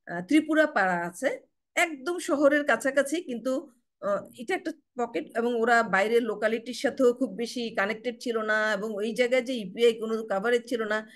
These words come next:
ওদের একটা মিজেস আউটব্রেক হওয়ার পরে জানা গেল যে ওরা কখনো কোনো ইপিআই ভ্যাকসিনই নেয়নি।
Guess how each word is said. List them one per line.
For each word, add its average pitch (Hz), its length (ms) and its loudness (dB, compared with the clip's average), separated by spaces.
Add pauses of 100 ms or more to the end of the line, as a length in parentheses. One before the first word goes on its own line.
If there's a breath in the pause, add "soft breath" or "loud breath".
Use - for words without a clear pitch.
(260 loud breath)
ওদের 240 300 4
একটা 285 300 4
মিজেস 262 440 0
আউটব্রেক 220 480 2
হওয়ার 185 200 -4
পরে 190 180 -2
জানা 180 260 -2
গেল 190 200 0
যে 240 120 2
ওরা 214 240 4
কখনো 202 280 -4
কোনো 214 180 -2
ইপিআই 190 280 0
ভ্যাকসিনই 208 460 2
নেয়নি। 156 300 -4